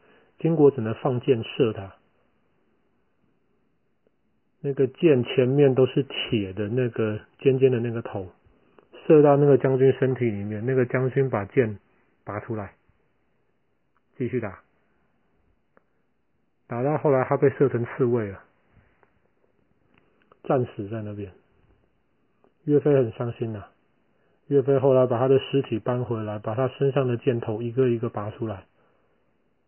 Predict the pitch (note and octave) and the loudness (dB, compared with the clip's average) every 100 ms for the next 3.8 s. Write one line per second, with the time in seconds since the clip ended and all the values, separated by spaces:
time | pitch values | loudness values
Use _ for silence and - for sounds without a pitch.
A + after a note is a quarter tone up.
0 | _ - C3 D3 C#3 D3 C3 A#2+ A#2 A#2 | _ -6 0 0 2 2 2 0 0 0
1 | B2 C#3+ B2 B2 A#2+ G2+ - _ _ _ | 2 4 4 4 2 -2 -10 _ _ _
2 | _ _ _ _ C3 A#2+ G#2+ A2 C3+ C3+ | _ _ _ _ -6 -4 -2 0 2 2
3 | C3+ C3+ B2+ A#2 - G2+ - | 2 0 0 -4 -6 -10 -10